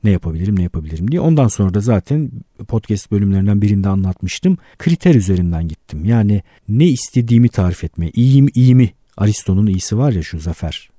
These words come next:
O zaferi tarif etmeye çalıştım. Belli saatler arasında belli bir mekanda bulunmamı gerektirecek bir iş olmayacak. Bana neyi nasıl yapmamı gerektiren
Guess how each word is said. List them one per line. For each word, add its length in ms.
O 120
zaferi 320
tarif 300
etmeye 260
çalıştım. 460
Belli 440
saatler 440
arasında 400
belli 220
bir 80
mekanda 500
bulunmamı 440
gerektirecek 520
bir 80
iş 140
olmayacak. 640
Bana 420
neyi 460
nasıl 260
yapmamı 360
gerektiren 560